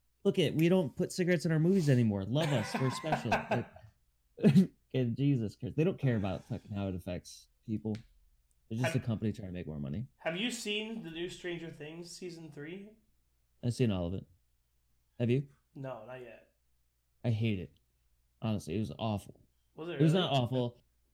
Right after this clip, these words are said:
Speaker 1: Well, it, it still gave me, like, the, the feels of nostalgia. Also gave me, like, it's Stranger Things. I want more of it. But if I were to, like, rate it as a show,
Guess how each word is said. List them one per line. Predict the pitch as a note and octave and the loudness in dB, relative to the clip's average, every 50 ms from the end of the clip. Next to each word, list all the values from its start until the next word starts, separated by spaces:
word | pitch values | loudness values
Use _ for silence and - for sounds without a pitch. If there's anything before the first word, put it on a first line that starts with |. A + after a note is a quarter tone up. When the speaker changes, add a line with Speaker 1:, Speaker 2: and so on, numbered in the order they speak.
| _ _ - | _ _ 2
Speaker 1:
Well, | - D#3+ | 4 6
it, | D#3 - - A2 | 6 6 4 0
it | A#2+ D3+ | -6 -6
still | - - G#3+ G3+ | 0 2 4 6
gave | D#3 C3+ D3 C#3+ | 6 8 8 8
me, | D3 C#3+ | 8 8
like, | C3+ B2+ B2 A2+ - - | 8 8 6 4 4 2
the, | A#2+ A#2 A2+ A2+ A2 A2 A2 G#2 - - - - | 2 4 4 4 4 2 2 0 -2 -6 -6 -4
the | A#2 G#2+ | -4 -4
feels | G#2+ - - - A#2+ A2+ A2+ A2+ A2+ A2 G2+ G#2+ A#2 | -4 -6 -6 -2 0 0 2 2 0 -2 -2 -2 -2
of | A2+ A2 G#2+ G2+ A2 | -2 -2 -2 -2 -2
nostalgia. | G#2+ G#2+ - - - G2+ G2+ G#2+ F#2 G2+ G2+ G2+ G2+ G2+ G#2 - _ _ | -4 -4 -4 -6 -4 -2 -2 -2 0 0 0 0 0 -2 -4 -6 _ _
Also | - A#2+ A#2+ - - A#2+ | -2 -2 0 0 -2 -2
gave | G#2 A2+ A2+ A2+ A2 G2+ | 0 0 0 0 0 0
me, | A2 A2 G#2+ G#2+ G#2+ G#2+ G2+ - | 0 0 2 2 0 0 -2 -2
like, | G#2 G#2 G#2 - - _ _ _ _ _ _ _ _ _ _ - | -4 -4 -6 -6 -10 _ _ _ _ _ _ _ _ _ _ -2
it's | E3 D#3+ C#3+ D3 - | 0 0 0 -2 -6
Stranger | - - - C#3+ C3+ B2+ A#2 B2 | -8 -2 0 2 2 4 2 0
Things. | A2 - B2 A#2+ A#2+ A2 | -2 -2 -2 0 0 0
I | A2 | 0
want | G#2+ G#2+ G#2+ G#2+ - - | 0 0 -2 -2 -4 -2
more | G#2+ G#2+ G2+ G#2 G#2+ G#2+ A2 A#2 - _ _ _ _ - | -2 -2 -2 0 -2 -2 -4 -6 -8 _ _ _ _ -2
of | B2+ B2+ A#2 | 0 2 4
it. | C3+ C3 C3 - - _ _ _ _ _ _ _ _ _ - | 2 2 2 -2 -6 _ _ _ _ _ _ _ _ _ 0
But | B2+ A2+ G#2+ - - - _ _ | 2 2 2 0 -4 -10 _ _
if | A#2 A#2 - | -6 -4 0
I | A#2 | 2
were | A#2 A#2 | 2 2
to, | G#2+ G#2+ | 2 2
like, | G#2 G#2 - - | 0 0 -2 -2
rate | G#2 G#2 G#2+ G#2+ | 0 0 0 0
it | - - - | -2 -2 -4
as | G2 G#2+ G#2 G2 F#2+ | -2 -2 -2 -2 -2
a | F#2 | -4
show, | - - - G#2+ A2+ G#2+ G#2 A#2 | -6 -6 -2 -2 0 0 -2 -4